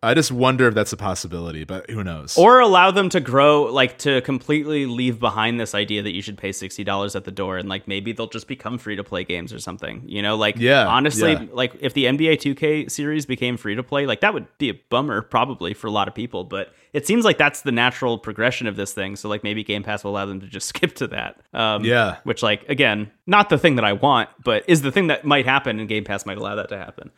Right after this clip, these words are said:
Speaker 2: Yeah, I'm with you. I'm, I would, I would be more amenable to checking that stuff out, I think, given that. Like, the Forza games, for example, I really like the Forza games. Those are all on Game Pass. Um,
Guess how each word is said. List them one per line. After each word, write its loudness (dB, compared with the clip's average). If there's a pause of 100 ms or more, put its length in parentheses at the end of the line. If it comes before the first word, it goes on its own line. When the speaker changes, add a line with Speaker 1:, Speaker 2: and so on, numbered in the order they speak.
Speaker 2:
Yeah, 6
I'm 6
with 4
you. 4
I'm, 4
I 4
would, 4
I 4
would 2
be 0
more 4
amenable 2
to -6
checking -2
that -2
stuff -4
out, 0
I -2
think, -12 (140)
given -8
that. -8
Like, 2
the 2
Forza 2
games, 0
for -10
example, -6
I 2 (200)
really 0
like 0
the -10
Forza -6
games. -6
Those 0
are 2
all 4
on -2
Game -4
Pass. -8
Um, -4